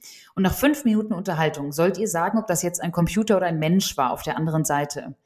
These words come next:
Und Turing hat damals vorausgesagt, dass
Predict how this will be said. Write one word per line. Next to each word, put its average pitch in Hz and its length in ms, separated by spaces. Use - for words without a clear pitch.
Und 175 180
Turing 247 320
hat 185 140
damals 208 260
vorausgesagt, 180 1040
dass - 540